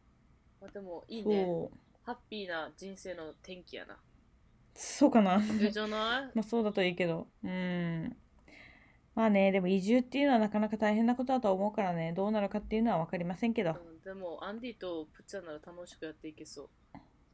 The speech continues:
Speaker 2: それなりにね。
Speaker 1: うん。
Speaker 2: だから絶対犬は飼います。
Speaker 1: うん。なんかYouTube始めそう。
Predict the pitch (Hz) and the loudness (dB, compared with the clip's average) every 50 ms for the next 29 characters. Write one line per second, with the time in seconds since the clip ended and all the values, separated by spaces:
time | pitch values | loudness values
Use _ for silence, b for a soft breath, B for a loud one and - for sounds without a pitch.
0 | _ _ _ _ - - _ _ - - - 214 190 185 190 185 190 190 196 190 | _ _ _ _ -20 -20 _ _ -10 -6 -4 -2 -2 -2 -2 -2 -2 -4 -4 -4
1 | 185 190 196 - - - 165 208 190 190 185 180 180 196 196 - - 208 208 220 | -6 -8 -10 -12 -16 -12 -8 -4 -2 0 0 0 0 -4 -2 0 2 4 4 6
2 | 240 247 240 202 170 - - - - _ - - _ _ _ _ _ _ _ _ | 6 6 4 4 2 -2 -6 -10 -14 _ -20 -20 _ _ _ _ _ _ _ _
3 | _ _ _ _ _ _ - - 214 214 208 202 175 170 - 175 165 156 160 165 | _ _ _ _ _ _ 0 2 2 4 4 2 0 0 -2 -2 -2 -2 -2 -4
4 | 170 151 - - - - - - - - - 185 175 170 185 214 262 254 - 330 | -6 -8 -10 -14 -18 -18 -20 -20 -20 -16 -10 -8 -6 -6 -4 -4 -6 -4 -4 -4
5 | 294 233 190 190 165 170 170 160 - - 147 135 | -4 -4 -6 -10 -12 -12 -14 -16 -14 -14 -14 -14